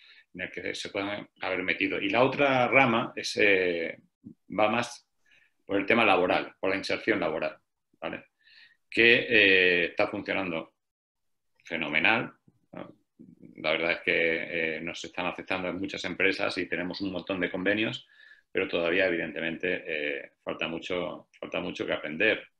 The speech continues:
porque si hay algo en lo que fallan todos nuestros chicos es en las entrevistas de trabajo, ¿verdad?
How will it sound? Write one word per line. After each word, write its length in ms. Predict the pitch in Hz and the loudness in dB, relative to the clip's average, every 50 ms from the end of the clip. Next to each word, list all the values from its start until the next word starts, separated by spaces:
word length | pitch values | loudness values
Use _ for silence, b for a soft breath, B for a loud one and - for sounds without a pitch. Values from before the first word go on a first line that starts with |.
| _ _ _ _ _ _ _ _ _ _ | _ _ _ _ _ _ _ _ _ _
porque 1200 | - 95 90 87 - _ _ _ - 85 - - 87 85 82 80 80 78 78 76 76 - - - - _ _ _ _ _ _ _ _ _ _ _ - | -4 -2 -2 -2 -4 _ _ _ -12 -8 -2 0 2 2 2 2 2 0 -2 -4 -6 -8 -10 -14 -18 _ _ _ _ _ _ _ _ _ _ _ -14
si 200 | - - - 90 | -10 -4 0 2
hay 180 | 95 101 104 | 4 4 6
algo 240 | 104 107 104 98 92 | 4 4 4 2 -2
en 80 | 90 90 | -2 -2
lo 140 | 87 87 - | -4 -2 -2
que 160 | 85 82 - | -2 -2 -2
fallan 480 | - 98 95 90 98 95 95 - - _ - | -2 -4 -4 -2 -2 -4 -4 -6 -14 _ -4
todos 240 | - 107 101 92 90 | 0 2 2 2 0
nuestros 260 | 92 85 - 85 - | -2 -4 -6 -6 -6
chicos 500 | - - 101 98 104 107 107 - - _ _ _ _ _ | -4 -4 -4 -2 -2 -4 -4 -6 -10 _ _ _ _ _
es 160 | - - - 95 | -10 -8 -6 -4
en 300 | 95 92 87 85 87 82 | -4 -4 -4 -6 -6 -6
las 200 | 82 - - - | -6 -8 -6 -8
entrevistas 460 | 90 85 78 - 92 104 104 - 90 85 | -10 -8 -6 -4 -2 -2 -2 -2 -4 -6
de 40 | 82 | -4
trabajo, 400 | - 82 82 82 80 - - 73 | -4 -4 -4 -4 -6 -8 -12 -12
¿verdad? 240 | 78 80 90 104 | -10 -10 -10 -10